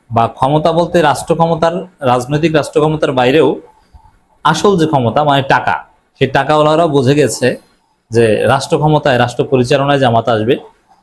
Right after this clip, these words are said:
যার ফলে বাংলাদেশের ব্যবসায়ীদের সমস্ত সংগঠন বা ধনী সব লোকজন এখন আমিরে জামাতের সাথে সাক্ষাৎ করছে,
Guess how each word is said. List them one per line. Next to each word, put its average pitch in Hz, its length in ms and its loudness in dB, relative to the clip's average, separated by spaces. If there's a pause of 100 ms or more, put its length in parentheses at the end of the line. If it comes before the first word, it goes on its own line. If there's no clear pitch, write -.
(180)
যার 135 160 2
ফলে 156 400 0 (760)
বাংলাদেশের 139 580 0
ব্যবসায়ীদের 151 540 0
সমস্ত 175 420 0
সংগঠন 151 580 0
বা 135 140 2
ধনী 131 360 0
সব 131 300 -2
লোকজন 123 300 0
এখন 127 240 0
আমিরে 131 320 2
জামাতের 127 320 0
সাথে 151 180 0
সাক্ষাৎ - 440 -6
করছে, - 280 -12